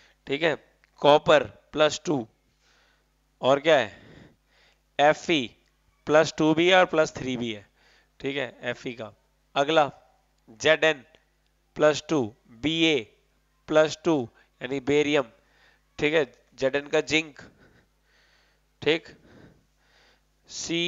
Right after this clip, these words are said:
ओ थ्री कार्बोनेट माइनस टू, एन एच फ़ोर अमोनियम प्लस वन, एन ओ थ्री नाइट्रे-, ये,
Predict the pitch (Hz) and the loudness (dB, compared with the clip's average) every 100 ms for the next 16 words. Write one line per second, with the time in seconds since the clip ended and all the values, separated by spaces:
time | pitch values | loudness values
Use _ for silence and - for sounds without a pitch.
0 | 453 - 160 170 - 156 156 - 143 143 | -6 0 2 2 -2 -4 -4 0 2 4
1 | 165 160 147 131 135 143 156 - 160 117 | 2 0 -4 -4 -4 -2 -6 -4 -4 -6
2 | - _ _ _ _ _ 139 151 170 - | -10 _ _ _ _ _ -4 -2 -2 -4
3 | - 165 160 139 127 139 156 160 165 127 | -2 2 2 2 -4 -2 -2 -2 -2 -4
4 | 107 - 147 147 151 151 123 _ _ _ | -8 -2 0 0 0 -2 -2 _ _ _
5 | _ _ _ - 143 156 180 - 156 170 | _ _ _ -4 -2 2 0 -2 -6 -4
6 | 135 110 120 139 156 160 165 - 147 139 | -6 -6 -2 -2 -2 -10 -14 -16 -20 -20
7 | - 143 127 104 | -10 -6 -6 -6